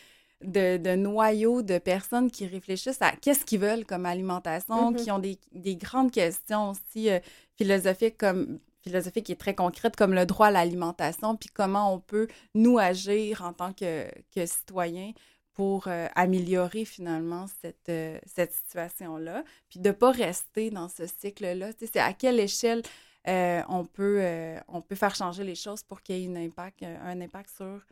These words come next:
Speaker 1: les citoyens.
Speaker 2: Oui. Mais c'est, c'est, c'est tout le côté aussi d'apprendre à, à cuisiner, moi, que j'aime bien, parce que si on ne sait pas planifier une épicerie, ben, peut-être qu'on va justement,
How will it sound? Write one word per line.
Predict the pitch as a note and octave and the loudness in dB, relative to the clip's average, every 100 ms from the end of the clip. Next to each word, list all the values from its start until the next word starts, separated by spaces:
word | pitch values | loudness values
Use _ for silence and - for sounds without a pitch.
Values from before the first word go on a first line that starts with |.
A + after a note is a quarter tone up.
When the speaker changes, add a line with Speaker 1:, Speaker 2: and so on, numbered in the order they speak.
| _ _ _ _ _ _ - | _ _ _ _ _ _ -2
Speaker 1:
les | F#3 | 0
citoyens. | E3+ - F#3+ E3+ F3 - _ - | 0 -2 0 0 0 -6 _ -12
Speaker 2:
Oui. | A3 G3 F3+ _ _ _ _ - | -10 -10 -12 _ _ _ _ 2
Mais | A#3 | 2
c'est, | - G#3+ | 4 0
c'est, | - B3 - | 2 0 0
c'est | - - B3 | -2 0 4
tout | E4 | 4
le | |
côté | E4+ C#4+ B3+ C#4 | 6 6 6 4
aussi | B3+ - A3 | 4 4 6
d'apprendre | A3 - - A3+ A#3+ A#3+ | 4 4 4 4 6 2
à, | - F#3 - - | 0 -2 -6 -6
à | G3 | -6
cuisiner, | - G#3+ F#3+ F#3+ A3+ | -4 -2 0 2 2
moi, | A3+ G#3+ | 2 0
que | |
j'aime | G3 G3+ G3 | 0 0 0
bien, | F#3+ G#3+ A#3 | 0 0 0
parce | G3 - | -2 0
que | - G#3 - - - | 2 2 0 -14 -4
si | - C4 | 4 6
on | A#3+ | 6
ne | |
sait | A3+ A3+ | 6 2
pas | - | 0
planifier | B3 - A#3+ A3+ G#3+ G#3+ - A3 B3+ D4+ - _ - | -4 0 4 4 4 -2 -4 -2 -2 -2 -10 _ -2
une | A3 | 0
épicerie, | G#3+ - - - C#4 C4+ | 0 0 -2 0 2 4
ben, | G#3+ | 2
peut-être | F3+ G3 G#3+ G#3+ | 2 0 -2 0
qu'on | G#3 | -4
va | G3 G#3 | -2 -2
justement, | F3+ - - G3 G#3+ A3+ | -2 -4 -2 0 2 2